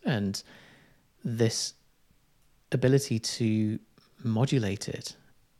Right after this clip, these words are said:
is prob-, I mean, I'm sure it was possible in the past, but on a very slow scale.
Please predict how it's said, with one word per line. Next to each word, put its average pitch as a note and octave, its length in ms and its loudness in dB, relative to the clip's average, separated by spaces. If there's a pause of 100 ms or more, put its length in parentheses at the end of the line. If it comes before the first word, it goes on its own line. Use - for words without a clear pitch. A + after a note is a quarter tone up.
(220)
is A2+ 220 -2
prob-, - 560 -10
I C#3+ 60 -2
mean, A2+ 280 0 (260)
I'm A#2+ 60 -6
sure A#2 260 0
it E2 40 0
was A#2 100 -6
possible A#2+ 400 -4
in G#2 80 0
the G#2 60 -2
past, - 380 -4
but - 80 -4
on G#2+ 120 -4
a G#2 60 -2
very A2+ 240 0
slow G#2+ 580 -2 (560)
scale. A2 520 0